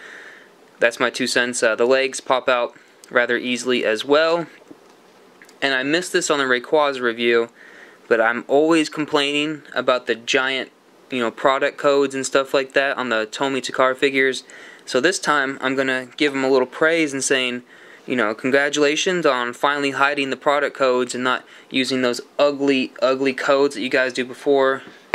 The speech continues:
The ones I'm talking about are, like, the ones right here in the back. But trust me, there are some that are way worse. Watch one of my other reviews and listen to me complain about that for twenty-five minutes. Not twenty-five minutes, you know, but I'm over-exaggerating, but I do complain about 'em a lot.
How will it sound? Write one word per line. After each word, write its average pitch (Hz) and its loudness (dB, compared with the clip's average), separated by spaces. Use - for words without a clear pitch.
The 139 -6
ones 127 0
I'm 117 -2
talking 127 0
about 123 2
are, 120 4
like, 110 0
the 123 -2
ones 120 0
right 110 0
here 127 -4
in 120 -2
the 113 -4
back. 123 0
But 123 0
trust - 0
me, 139 -2
there 127 0
are 120 0
some 131 -4
that 120 -2
are 117 -4
way 165 0
worse. 131 2
Watch 135 0
one 147 0
of 131 -2
my 127 2
other 131 0
reviews 123 -2
and 117 -8
listen 131 -2
to - -10
me 123 0
complain 120 -2
about 113 0
that 117 0
for 110 -6
twenty-five 107 -2
minutes. 110 -4
Not 123 -4
twenty-five 95 -4
minutes, 95 -8
you 71 -12
know, - -8
but - -2
I'm 127 0
over-exaggerating, 120 0
but 117 2
I 117 0
do 123 0
complain 120 -2
about 110 2
'em 107 -4
a 104 0
lot. 110 2